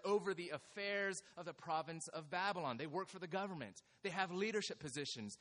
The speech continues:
They're working for the good of this pagan Babylonian society. They want it to succeed. They're being good neighbors. They're planting roots.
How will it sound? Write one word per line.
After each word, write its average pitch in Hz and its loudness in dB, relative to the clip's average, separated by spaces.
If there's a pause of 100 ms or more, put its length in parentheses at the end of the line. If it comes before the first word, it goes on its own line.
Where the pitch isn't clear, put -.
(160)
They're 190 6
working 240 4
for 208 -4
the 165 -2 (100)
good 214 4 (220)
of 156 -2
this 196 2 (180)
pagan 190 -2
Babylonian 156 -2
society. 117 -4 (560)
They 208 6
want 214 4
it 196 2
to 190 -4
succeed. 190 -2 (1800)
They're 208 6
being 233 2
good 220 6
neighbors. 202 2
They're 185 2
planting 214 -2
roots. 190 0